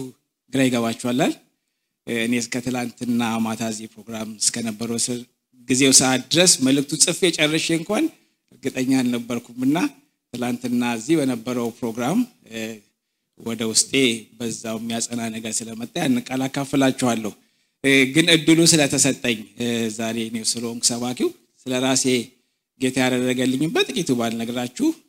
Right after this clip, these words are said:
ፌር አይደለም። ክብሩንም የጌታንም ክብር እንደወሰድኩ እንዳላስብ በዚሁ በእግዚአብሔር፣ እ፣ ሕዝብ ፊት ልናገር። በጣም ብሪፍ እንትን ወስጄ ማለት ነው። ስለምታውቁት ከአመጣጣችን እዚህ ያለውን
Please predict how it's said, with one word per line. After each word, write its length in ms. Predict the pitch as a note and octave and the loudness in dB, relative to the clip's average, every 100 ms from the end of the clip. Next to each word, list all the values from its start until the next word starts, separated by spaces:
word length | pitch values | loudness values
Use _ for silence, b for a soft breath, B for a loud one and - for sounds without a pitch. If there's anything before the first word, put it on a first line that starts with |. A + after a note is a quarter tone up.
| _ _ _ _ _ C3+ | _ _ _ _ _ 0
ፌር 200 | B2 A2+ | 2 2
አይደለም። 440 | A2+ A#2 B2+ C3+ C3 | 0 -2 0 2 2
ክብሩንም 520 | C3+ A#2+ A#2 A2+ A2 | 2 2 0 -2 -2
የጌታንም 520 | C3 D#3+ C#3+ C3+ B2+ A#2+ | 0 2 2 0 0 -2
ክብር 260 | B2 B2 | -2 -2
እንደወሰድኩ 560 | A#2+ A#2+ A#2 - B2 - C3+ | -2 -4 -4 -4 -6 -2 4
እንዳላስብ 720 | C#3+ C#3+ C#3+ C#3 C3 G#3 C4 - _ _ _ _ _ - | 6 6 6 6 6 4 2 -8 _ _ _ _ _ -6
በዚሁ 360 | B2 A#2+ A#2 B2 | -4 -4 -2 -2
በእግዚአብሔር፣ 640 | A#2+ A2+ A2+ A#2+ A#2 A#2+ A2+ - _ _ _ _ _ _ - | -2 -2 -4 -2 -2 -2 -4 -14 _ _ _ _ _ _ -12
እ፣ 60 | A2+ A2+ A2 | -6 -6 -6
ሕዝብ 300 | A#2 A2+ G#2+ A2 | -8 -8 -10 0
ፊት 180 | - - | 2 4
ልናገር። 400 | D3+ B2 A2 G#2 | 4 4 0 -4
በጣም 300 | A2+ C3 C3 | -6 0 2
ብሪፍ 220 | B2 B2 B2 | 2 2 -2
እንትን 200 | A#2 A#2+ | -6 -6
ወስጄ 260 | A2+ A#2+ D3 | -6 -4 -2
ማለት 280 | C3+ A#2 A2+ | 0 -2 -4
ነው። 140 | - D#4 - - - - _ _ _ _ _ - | -2 -2 -4 -10 -10 -12 _ _ _ _ _ -18
ስለምታውቁት 760 | - B2 B2+ C3 C3+ C3 C#3+ C3+ _ _ _ _ _ _ _ _ _ | -8 0 2 4 2 -2 -2 -14 _ _ _ _ _ _ _ _ _
ከአመጣጣችን 680 | B2 B2+ C3 C3+ C3+ C3+ D3 | 0 4 4 2 0 0 2
እዚህ 180 | C#3 C3+ | 2 4
ያለውን 400 | C3+ C3 C3 | 4 4 4